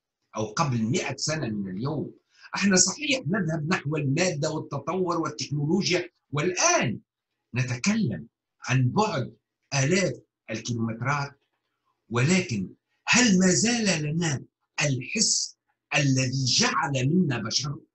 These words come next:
وأخرجنا من عالم الحيوان؟ إذن جواب على السؤال بتاعك،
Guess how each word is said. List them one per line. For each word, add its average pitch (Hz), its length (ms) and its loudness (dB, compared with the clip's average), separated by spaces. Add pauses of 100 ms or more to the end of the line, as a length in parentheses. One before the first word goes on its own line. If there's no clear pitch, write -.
(220)
وأخرجنا 139 800 0
من 104 260 -6
عالم 107 320 -4
الحيوان؟ 110 560 -8 (720)
إذن 269 500 2
جواب 220 400 2
على 165 180 -2
السؤال 156 440 -2
بتاعك، 143 400 -6